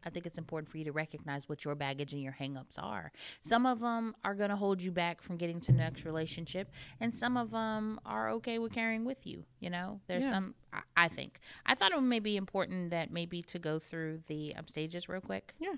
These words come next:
Speaker 1: Um, so the first one was denial.
Speaker 2: Mm-hmm.
Speaker 1: Um, how does that manifest? Like, this isn't,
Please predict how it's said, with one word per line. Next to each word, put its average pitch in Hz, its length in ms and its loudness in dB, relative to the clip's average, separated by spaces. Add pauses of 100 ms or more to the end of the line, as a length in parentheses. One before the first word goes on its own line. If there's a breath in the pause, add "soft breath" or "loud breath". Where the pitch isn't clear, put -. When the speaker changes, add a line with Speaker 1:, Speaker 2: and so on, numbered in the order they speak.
(560 soft breath)
Speaker 1:
Um, 185 160 2
so 190 100 2
the 185 80 0
first 208 240 0
one 240 140 0
was 226 160 0
denial. 160 720 -2
Speaker 2:
Mm-hmm. 208 260 2 (960)
Speaker 1:
Um, 160 440 -6
how 185 160 0
does 180 120 0
that 160 140 -2
manifest? - 480 -10
Like, - 160 -14 (340)
this 156 220 -6
isn't, 147 280 -6